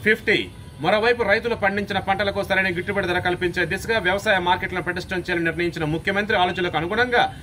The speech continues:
ఆంధ్రప్రదేశ్ మార్కెట్ చట్టం సవరణ బిల్లును ఆమోదించారు. నెంబర్ ఫిఫ్టీ వన్, రైతులకు మెరుగైన సేవలు అందించేందుకు వ్యవసాయ మార్కెట్ యార్డుల్లో గౌరవ చైర్మన్లుగా స్థానిక ఎమ్మెల్యేలు నియమిస్తూ ఆదేశాలు జారీ చేశారు. నెంబర్ ఫిఫ్టీ టూ, ఇంకోవైపు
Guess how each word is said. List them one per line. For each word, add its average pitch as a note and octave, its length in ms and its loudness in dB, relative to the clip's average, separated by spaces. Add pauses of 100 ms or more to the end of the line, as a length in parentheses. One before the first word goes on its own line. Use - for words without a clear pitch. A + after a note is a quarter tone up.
(380)
ఆంధ్రప్రదేశ్ G#3 600 0 (140)
మార్కెట్ G3 360 0
చట్టం F3+ 320 -4
సవరణ F3+ 320 2
బిల్లును E3+ 320 0
ఆమోదించారు. D3 560 -2 (480)
నెంబర్ D3 300 -2
ఫిఫ్టీ G3 280 -2
వన్, G3 180 2 (480)
రైతులకు A#3 440 2
మెరుగైన G#3 280 2 (100)
సేవలు G3+ 200 4
అందించేందుకు F#3+ 540 -2
వ్యవసాయ F#3+ 300 2 (100)
మార్కెట్ F#3 320 0
యార్డుల్లో F3 280 0 (100)
గౌరవ G3 240 2 (100)
చైర్మన్లుగా F3 520 0
స్థానిక F#3 240 0 (140)
ఎమ్మెల్యేలు E3+ 340 2 (100)
నియమిస్తూ G#3 360 -2 (460)
ఆదేశాలు G3+ 460 2
జారీ E3+ 280 4
చేశారు. C3 360 -2 (500)
నెంబర్ E3 260 -2
ఫిఫ్టీ G#3 240 0 (100)
టూ, A3+ 100 6 (540)
ఇంకోవైపు A3 440 2